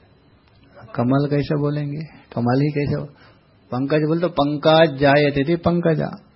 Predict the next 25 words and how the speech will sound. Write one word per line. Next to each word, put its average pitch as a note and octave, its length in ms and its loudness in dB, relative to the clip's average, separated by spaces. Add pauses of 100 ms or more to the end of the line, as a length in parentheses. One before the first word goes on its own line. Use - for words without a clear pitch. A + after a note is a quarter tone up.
पंक D#3 320 0
कहते D3+ 360 2
कीचड़, E3 440 4 (2000)
कीचड़ C#3+ 380 -4
का D3+ 100 0
नाम C#3 220 2
है E3 140 0
पंक। A#2+ 320 -2 (500)
तो A#2+ 80 -4 (100)
पंकज D3+ 680 6 (140)
जायते, B2 540 4
कीचड़ D#3 420 4
में E3 140 6
उत्पन्न E3 440 2
होते D3 240 -2
हैं, C3+ 140 -6 (400)
तो C#3+ 120 -6
कीचड़ D#3+ 520 2
में E3+ 180 2
कीड़े D3 320 0
मकोड़े D3+ 400 4
भी D#3+ 120 4
उत्पन्न D#3 440 0
हो D3+ 140 0
रहे। A#2+ 180 -6